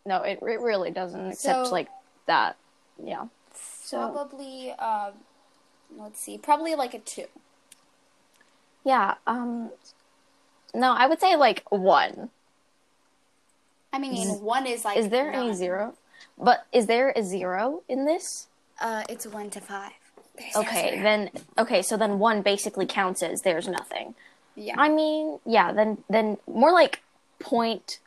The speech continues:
Speaker 1: like, one point five.
Speaker 2: Yeah, there
Speaker 1: Maybe
Speaker 2: isn't
Speaker 1: two.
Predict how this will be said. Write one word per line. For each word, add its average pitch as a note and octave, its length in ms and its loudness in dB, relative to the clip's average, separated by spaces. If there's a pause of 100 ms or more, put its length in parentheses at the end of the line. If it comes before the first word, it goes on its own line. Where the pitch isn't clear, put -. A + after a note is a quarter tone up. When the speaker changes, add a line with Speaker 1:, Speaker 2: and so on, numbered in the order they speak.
(200)
Speaker 1:
like, F#3+ 160 2
one F#3+ 380 0
point F#3 400 -6
five. - 500 -6 (1200)
Speaker 2:
Yeah, A#3+ 380 4
there B3 160 -4
Speaker 1:
Maybe A3 240 6
Speaker 2:
isn't E3+ 260 -2
Speaker 1:
two. - 140 -8